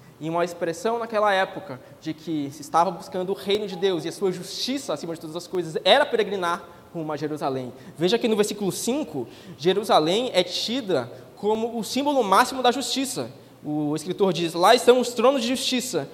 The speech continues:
os tronos da casa de Davi." Então, o peregrino que ia a Jerusalém, ele estava, eh, de certa maneira, expressando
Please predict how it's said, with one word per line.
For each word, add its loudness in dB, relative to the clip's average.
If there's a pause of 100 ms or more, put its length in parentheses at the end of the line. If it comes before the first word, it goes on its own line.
(100)
os -4
tronos 2
da 6
casa 0
de -10
Davi." -2 (340)
Então, -2
o -2
peregrino 2
que -8
ia 2
a 4
Jerusalém, 0 (220)
ele 2
estava, 4
eh, -4
de -14
certa -6
maneira, 2
expressando 2